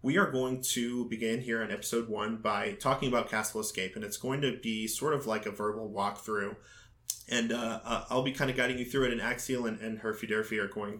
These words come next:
to co-, kinda interject with some of their, uh, tips and thoughts and, and things like that. So let's go ahead for, uh, just to make things a little simpler, let's assume that we're playing standard mode.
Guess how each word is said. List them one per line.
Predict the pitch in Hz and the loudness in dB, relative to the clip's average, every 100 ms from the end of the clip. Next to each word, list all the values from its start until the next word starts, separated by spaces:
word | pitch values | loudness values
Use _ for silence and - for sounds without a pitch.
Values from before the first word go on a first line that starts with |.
| - | -4
to | 110 107 101 101 - - | -2 -2 -4 -8 -18 -14
co-, | - 113 | -4 -4
kinda | - 117 107 | -2 -2 -2
interject | 110 107 - 107 - | -4 -4 0 0 0
with | 104 101 | -4 -2
some | - 107 | -2 -2
of | 104 101 | -4 -2
their, | 107 104 101 101 - - - | 2 2 0 -4 -18 -20 -8
uh, | 110 107 | -2 0
tips | - 147 - | 4 2 4
and | 113 107 | 0 4
thoughts | 110 104 - | 4 4 -2
and, | 101 | -6
and | 107 | -8
things | - 104 98 | -8 -8 -6
like | 101 - | -6 -4
that. | 98 98 - - | -4 -4 -8 -10
So | - - 127 | 2 6 6
let's | - 123 143 220 - - 143 | 2 2 4 4 2 -4 -6
go | 135 147 | 2 4
ahead | 143 127 127 | 6 2 0
for, | - 120 117 113 98 | -2 2 4 4 0
uh, | 110 107 | -2 -2
just | 104 147 | -2 -2
to | 165 | 0
make | 147 - | 0 -2
things | - 120 110 - - | -2 -2 -2 -4 -4
a | 123 | -4
little | 120 | -2
simpler, | 113 110 - 101 | 0 -2 -2 -2
let's | 113 170 240 | 0 2 2
assume | - - 147 139 131 | 2 2 2 0 2
that | 120 117 | 0 2
we're | 107 | -2
playing | 104 110 104 104 101 | 0 0 0 -2 -6
standard | - 110 101 95 87 | -4 -2 -4 -6 -8
mode. | 71 | -10